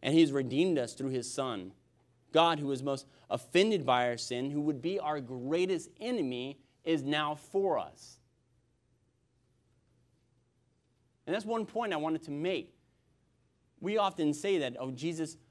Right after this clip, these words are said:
rescued us from our sin. Jesus rescued us from, from Satan and hell and death," and these are all true. But what did Jesus rescue us from is from God himself.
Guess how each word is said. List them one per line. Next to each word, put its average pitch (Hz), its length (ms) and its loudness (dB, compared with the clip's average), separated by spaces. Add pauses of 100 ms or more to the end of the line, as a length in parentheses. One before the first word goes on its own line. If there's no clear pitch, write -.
(260)
rescued 147 640 -2
us 117 220 -4
from 123 260 -6
our 123 140 -6
sin. 117 560 -6 (720)
Jesus 156 400 -6
rescued 156 500 -4
us 123 180 -4
from, 123 360 -8 (340)
from 127 260 -4
Satan 117 760 0 (600)
and 120 120 -8
hell 143 440 0
and 113 140 -6
death," 147 220 -4
and 143 120 -2
these 165 160 0
are 139 140 0
all 139 120 -2
true. 220 420 -6 (1900)
But - 80 -10
what 170 200 4
did 160 140 -2
Jesus 165 420 -6
rescue 151 380 -4
us 113 80 -10
from 127 240 -4
is 113 280 -10
from 120 220 -6
God 131 300 0
himself. 123 680 -4